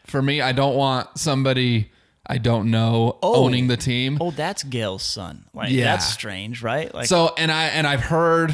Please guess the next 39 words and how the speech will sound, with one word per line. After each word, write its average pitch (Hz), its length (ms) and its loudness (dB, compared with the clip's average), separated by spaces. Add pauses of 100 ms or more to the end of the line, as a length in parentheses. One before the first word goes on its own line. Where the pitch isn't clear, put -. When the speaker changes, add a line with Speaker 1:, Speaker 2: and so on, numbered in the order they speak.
(160)
Speaker 1:
around 131 420 0
the, 113 240 0 (220)
the, 113 360 0
the 120 100 -2
thing 139 200 -2
called 123 180 0
the 117 80 -4
interweb 160 640 -2 (320)
Speaker 2:
Oh. 151 200 -14
Speaker 1:
that 123 300 -2
they 131 360 2
would 123 220 0
not 120 340 0
do 117 160 2
a 110 60 2
good 107 240 -2
job 104 420 0
either. - 420 -6
Speaker 2:
Really? 120 440 -8
Speaker 1:
So 123 420 2 (800)
I'm, 127 440 -2
I'm 160 280 0
thinking 170 340 0
Gail 143 240 2
saw 135 320 2
this, 135 300 0
and 120 160 -2
before 123 340 -2
something 127 340 -4
happens 120 360 -2
with 110 100 -6
her, 135 140 -2
she's 220 240 -4
getting 226 280 -2
up 180 140 -2
there 143 160 2
in 135 80 2
age. 123 400 -2 (300)
Um, 120 520 0